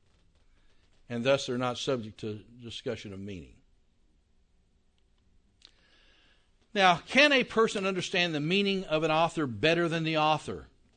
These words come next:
Now, you hear people say that, you know, that I, so-and-so, I understand it better than he does or she does. A final argument leveled against the normative status of authorial meaning is that the author himself often doesn't know what he means.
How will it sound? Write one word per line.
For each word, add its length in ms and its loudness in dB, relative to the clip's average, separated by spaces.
Now, 80 0
you 140 2
hear 140 2
people 240 0
say 300 6
that, 280 -4
you 100 -8
know, 200 -8
that 100 -2
I, 340 4
so-and-so, 920 6
I 200 2
understand 420 0
it 120 -10
better 200 4
than 160 -4
he 260 -8
does 320 -10
or 80 -12
she 220 -10
does. 340 -14
A 60 0
final 400 6
argument 540 6
leveled 260 2
against 240 -2
the 80 -4
normative 380 -2
status 380 0
of 120 -6
authorial 460 2
meaning 340 0
is 160 -2
that 260 2
the 160 -2
author 440 4
himself 480 0
often 340 0
doesn't 300 -4
know 120 -2
what 140 2
he 60 4
means. 560 0